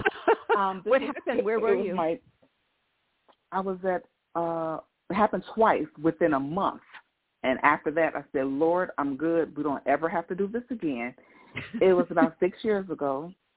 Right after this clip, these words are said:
Speaker 2: My daughter was, we were planning for her to go to college. And we were just getting some knickknacks for her in preparation to go. She's graduated since then. So I'm in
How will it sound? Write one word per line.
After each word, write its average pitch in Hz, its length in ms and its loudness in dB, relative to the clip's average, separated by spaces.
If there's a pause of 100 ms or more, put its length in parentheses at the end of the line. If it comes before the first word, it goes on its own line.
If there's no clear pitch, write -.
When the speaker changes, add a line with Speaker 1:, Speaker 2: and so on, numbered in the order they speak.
(400)
Speaker 2:
My 156 180 0
daughter 170 380 4
was, 156 180 -4 (420)
we 165 120 4
were 160 120 0 (140)
planning 175 340 -2
for 170 60 -12
her 170 160 -2
to 160 60 -4
go 156 180 -2
to 160 60 -6
college. 175 440 -6 (540)
And 147 100 4
we 156 100 4
were 160 100 4
just 151 240 -4
getting 175 400 2
some 156 200 -2
knickknacks 165 720 -6
for 143 80 -2
her - 380 0 (340)
in 147 100 2
preparation 151 760 -2
to - 80 -6
go. 123 220 0
She's 185 140 -4
graduated 156 640 0 (100)
since 143 160 -6 (120)
then. 117 420 -6 (800)
So 180 240 6
I'm 175 180 -4
in 247 240 -4